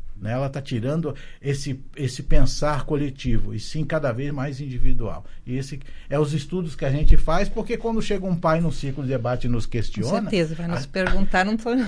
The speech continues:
Speaker 1: É, a
Speaker 2: não
Speaker 1: gente
Speaker 2: saber
Speaker 1: tem que ter
Speaker 2: responder.
Speaker 1: pelo menos um preparo pra dizer, ó, assim, "Olha, não sou eu quem disse, teve um professor, assim, que caminhou essa, essa, esse pensamento. O que que vocês acham sobre isso?" Né, Angélica?
Speaker 2: É isso aí. Então, é, pra vocês entenderem um pouco, a, a gente participa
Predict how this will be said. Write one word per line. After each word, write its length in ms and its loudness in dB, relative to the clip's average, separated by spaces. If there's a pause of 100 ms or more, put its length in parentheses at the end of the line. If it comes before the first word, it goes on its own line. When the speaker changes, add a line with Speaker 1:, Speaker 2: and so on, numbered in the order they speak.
(160)
Speaker 1:
É, 200 8
a 60 6
Speaker 2:
não 60 8
Speaker 1:
gente 80 4
Speaker 2:
saber 180 2
Speaker 1:
tem 80 4
que 80 0
ter 120 4
Speaker 2:
responder. 60 2
Speaker 1:
pelo 160 6
menos 240 2
um 120 -4
preparo 540 0
pra 120 -4
dizer, 260 -2
ó, 60 4
assim, 200 -2
"Olha, 200 0
não 120 -2
sou 240 -2
eu 120 0
quem 200 -2
disse, 360 -4
teve 220 -6
um 80 -6
professor, 640 -4
assim, 180 -8
que 120 -10
caminhou 460 -8
essa, 240 -6 (240)
essa, 340 -4 (260)
esse 200 -6
pensamento. 680 -2
O 20 -8
que 140 -8
que 100 -12
vocês 440 -2
acham 400 -4
sobre 320 -6
isso?" 260 8 (220)
Né, 160 0
Angélica? 260 -6 (300)
Speaker 2:
É 80 -4
isso 180 -8
aí. 240 -2 (400)
Então, 240 -2
é, 420 0
pra 360 -2
vocês 340 -6
entenderem 420 -2
um 60 -4
pouco, 320 -4
a, 160 -4
a 60 -4
gente 240 -6
participa 800 -6